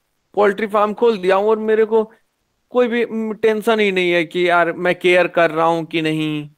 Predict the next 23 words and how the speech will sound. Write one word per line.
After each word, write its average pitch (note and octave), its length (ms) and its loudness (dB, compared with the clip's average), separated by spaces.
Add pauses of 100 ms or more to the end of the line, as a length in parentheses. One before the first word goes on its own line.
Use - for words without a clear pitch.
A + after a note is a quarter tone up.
(100)
देख F#3 260 0
रहा E3+ 100 2
हूँ E3+ 180 0
कि F3 100 -8
नहीं, F3 200 -4
कितना। F3+ 500 -2 (360)
तो C4+ 80 -4
market A#3+ 480 0
में B3+ 140 -4
पता B3 200 2
चला B3 200 2
आज A3+ 340 0
मैं A#3+ 160 0
सौ B3 160 -6
अंडा A#3+ 360 2
supply G#3+ 400 0
किया, G#3 240 2
hundred A3+ 420 2
egg A#3 140 2
supply A3 380 0
करा G#3+ 320 0 (200)
और C4 120 2
कल D4 340 0